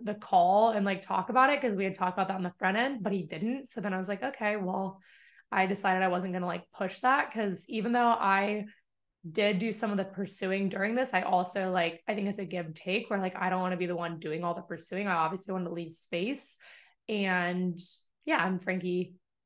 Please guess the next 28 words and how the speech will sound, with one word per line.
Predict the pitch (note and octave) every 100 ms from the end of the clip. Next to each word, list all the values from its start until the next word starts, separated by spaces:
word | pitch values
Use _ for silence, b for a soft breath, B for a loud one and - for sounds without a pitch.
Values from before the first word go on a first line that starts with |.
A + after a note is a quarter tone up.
| _
had | F#3+
a | F3+
girlfriend | A#3 A#3+ F#3+ F3+
that |
I | F3
didn't | F3 E3+
know | G#3+
about, | G#3 D#3+ F3 -
so | - F3+ E3+
it |
makes | F3 E3+
sense | - F3
why | F3
he | F#3
wasn't | F#3+ G#3+
pursuing | - F#4 -
me | D#3 F3+
at | A3+
that | - -
time. | C#4+ - - _ b b b b b _ _ _ _
Uh, | B3 A3 A3 A3 A3 A3 A3+
what | G3+ B3
else? | C#4 F#3 F3
There | A#3+
was | A3+
one | A#3+
other | C#4+ D4
thing | D4 G3+ G3+ G3+ G3+